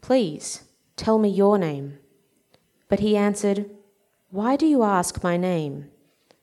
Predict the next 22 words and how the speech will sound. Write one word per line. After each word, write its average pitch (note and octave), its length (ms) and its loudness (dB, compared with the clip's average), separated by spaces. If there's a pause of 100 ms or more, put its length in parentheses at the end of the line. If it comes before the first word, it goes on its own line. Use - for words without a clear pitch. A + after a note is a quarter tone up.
(180)
And E3 160 -4
he F3 140 -4
blessed E3+ 380 -2
him D3 240 -6
there. D3+ 420 -6 (1160)
Jacob A3 420 4
n-, F3 260 -4
then G3 260 2
named D#3+ 340 0
the - 140 -4
place D3+ 420 -8
Peniel, D3 580 -2 (560)
"For G3 240 -4
I G#3+ 220 2
have A3 260 -2
seen A3+ 480 2
God D#3+ 380 0
face F#3+ 500 -2
to G3+ 120 -8
face," D3+ 560 -6
he - 180 -12
said, - 380 -10